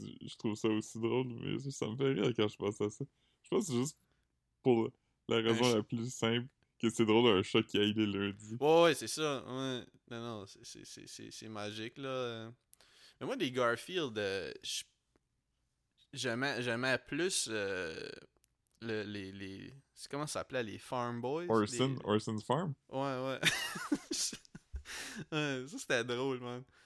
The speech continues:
Speaker 2: Le canard avec, avec un, un, un floater avec sa face dessus, c'est fucking
Speaker 1: Qui
Speaker 2: drôle.
Speaker 1: réagissait en real
Speaker 2: Ouais,
Speaker 1: time.
Speaker 2: c'est ça. Ouais, c'est parfait, ça. Et, euh,
Speaker 1: <laughs>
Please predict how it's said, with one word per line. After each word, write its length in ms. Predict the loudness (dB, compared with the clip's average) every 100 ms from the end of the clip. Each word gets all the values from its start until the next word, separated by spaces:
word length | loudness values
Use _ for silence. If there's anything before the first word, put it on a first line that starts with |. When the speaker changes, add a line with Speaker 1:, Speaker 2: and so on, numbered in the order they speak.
| _ -6
Speaker 2:
Le 100 | -4
canard 520 | 0 -2 0 0 2
avec, 360 | 2 0 -4 -4
avec 320 | -4 -4 -4
un, 240 | -6 -8 -10
un, 220 | -10 -10 -8
un 180 | -8 -8
floater 720 | -10 -8 -4 -4 -2 0 2
avec 300 | 2 -2 -8 -10
sa 280 | -6 -4 -4
face 520 | -4 -4 -4 -8 -10
dessus, 540 | -8 -6 -6 -6 -8 -10
c'est 140 | -12
fucking 360 | -6 -6 -4 -4
Speaker 1:
Qui 60 | 2
Speaker 2:
drôle. 160 | 4
Speaker 1:
réagissait 640 | 8 6 6 -2 2 4 4 2
en 200 | 2 8
real 140 | 10 10
Speaker 2:
Ouais, 120 | 8
Speaker 1:
time. 140 | 6
Speaker 2:
c'est 60 | 4
ça. 300 | 0 0 -4 -12 _ _ _ -6
Ouais, 340 | -4 -2 -6 _
c'est 180 | -20 -4
parfait, 480 | 0 0 0 -2 -2
ça. 280 | -6 -10 -10 -16 _ _ _ _ _ _ _ _ _ _ _ _ _ _ _ _ _
Et, 160 | -10 -8
euh, 260 | -8 -2 -2 -4 _ -4 -4 _ _ _ _ _ _ _ _ _ -10 -4
Speaker 1:
<laughs> 460 | -4 -4 _ -6